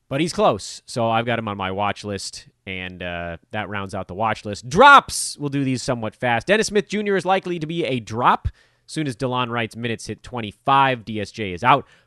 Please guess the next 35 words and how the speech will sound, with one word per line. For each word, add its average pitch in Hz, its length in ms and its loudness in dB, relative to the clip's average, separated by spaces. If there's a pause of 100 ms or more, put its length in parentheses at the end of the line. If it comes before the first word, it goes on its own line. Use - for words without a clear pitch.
Bruce 262 180 6
Brown, 147 560 0
drop 170 300 6
him. 90 180 -4 (240)
Jeff 135 240 -2
Green 131 320 -6
back 143 420 0 (260)
has 104 200 -8
rendered 120 320 -4
Brown 113 460 -4 (440)
useless. 180 800 -2 (320)
Blake 151 220 2
Griffin 190 560 0
will 139 140 0
be 131 120 -2
playing, 175 460 0
and 143 140 -4
that 202 420 2
will 143 220 -2
render 151 280 -2
DeAndre 147 360 -4
Jordan 139 420 -6
the 117 100 -6
rest 113 280 -4
of 104 100 -8
the 104 80 -6
way 98 100 -4
useless. 90 440 -12
So 92 120 -12
both 107 220 -8
of 90 80 -20
those 92 160 -8
guys 87 320 -4
are 82 180 -14
drops. 123 520 0